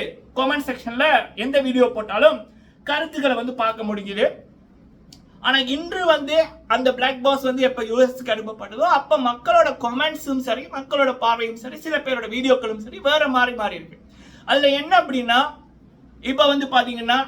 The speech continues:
இன்று கூட வந்து ப-, ஏர் இந்தியா ஒரு ஃப்ளைட் வந்து ரத்து செய்யப்பட்டிருக்கு பறவை, அஹ், மோதிய காரணத்தினால. மற்றும் வந்து பல இடங்கள்ல பல தகவல் பார்க்க முடியுது. ஏர் இந்தியால சில பைலட் பல பேர் வந்து ஃபர்ஸ்ட் வந்து ஃப்ளைட்டை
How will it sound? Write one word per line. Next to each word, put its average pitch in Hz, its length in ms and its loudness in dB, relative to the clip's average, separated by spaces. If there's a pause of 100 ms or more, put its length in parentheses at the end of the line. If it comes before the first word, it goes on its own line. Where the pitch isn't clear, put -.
இன்று 262 360 0
கூட 254 220 2
வந்து 226 200 -2
ப-, 208 600 4
ஏர் 233 180 2
இந்தியா 220 320 2 (340)
ஒரு 226 280 -2
ஃப்ளைட் 220 280 0
வந்து 208 500 -4
ரத்து 202 240 -8
செய்யப்பட்டிருக்கு 214 580 -4
பறவை, 220 380 0 (240)
அஹ், 180 400 2
மோதிய 214 260 0
காரணத்தினால. 190 640 -4 (540)
மற்றும் 262 340 2
வந்து 294 260 -4
பல 262 320 0
இடங்கள்ல 269 340 0
பல 233 180 0
தகவல் 254 320 2
பார்க்க 226 260 0
முடியுது. 208 360 -2 (200)
ஏர் 269 260 2
இந்தியால 254 300 2 (260)
சில 226 240 -6 (480)
பைலட் 254 380 -2
பல 220 200 0
பேர் 220 160 -2
வந்து 196 240 0 (420)
ஃபர்ஸ்ட் 269 300 -4
வந்து 262 220 6
ஃப்ளைட்டை 226 500 2